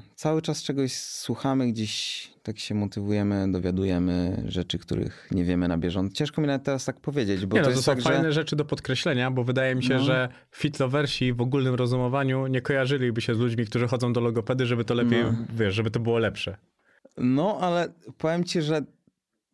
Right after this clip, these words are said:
Speaker 1: mm, coś to dało do świadomości, ale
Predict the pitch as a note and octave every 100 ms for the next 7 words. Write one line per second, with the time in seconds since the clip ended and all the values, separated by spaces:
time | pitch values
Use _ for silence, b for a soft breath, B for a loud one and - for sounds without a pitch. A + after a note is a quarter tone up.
0 | - _ _ _ _ _ _ _ _ _
1 | C3 B2 A#2+ A#2 B B - - A3 -
2 | F3 C3 A2+ A#2+ A2 A#2 F3+ A3+ C3 C3
3 | - C3 B2 A#2+ A2+ A2+ - G#3+ D4 C#4
4 | A#2+ A#2+ A#2 A#2+ A2+